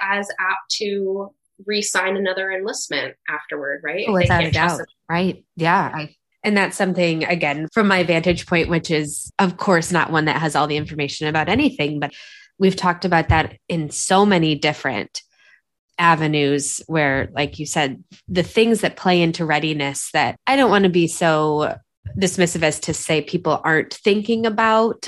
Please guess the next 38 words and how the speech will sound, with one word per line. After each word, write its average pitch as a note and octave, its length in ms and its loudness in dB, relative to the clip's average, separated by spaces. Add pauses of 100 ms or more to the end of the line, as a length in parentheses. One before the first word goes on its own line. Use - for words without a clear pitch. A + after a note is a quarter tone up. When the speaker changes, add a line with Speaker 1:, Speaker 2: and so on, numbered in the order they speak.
Speaker 2:
up G3+ 220 -2
in G3+ 200 0
the F#3+ 280 4
upper G#3 240 0
ranks F#3+ 380 -2
of G3 140 2
all F3+ 220 2
of F3+ 100 -4
these F#3 180 2
decisions, F3+ 480 -2
but E3+ 460 0 (500)
is G3+ 140 2
hard G3+ 440 2
for - 320 0
us E3+ 340 0
where E3 180 0
we F3 200 2
are D#3 140 2
to - 180 -4
understand D#3 640 -2
how D#3 380 0
they D3 480 0 (220)
could F#3 320 2
truly E3 280 4
be D3+ 140 0
prioritizing D3+ 760 0
it C#3 200 -2
when E3+ 140 2
you D#3+ 60 4
find D#3 240 0
yourself D3 300 -2
in D3 100 -4
situations - 560 -4
like - 220 -4
yours, D2 460 -6
where, C#3+ 380 -4 (160)
of F#3 160 -4
course, G3+ 320 0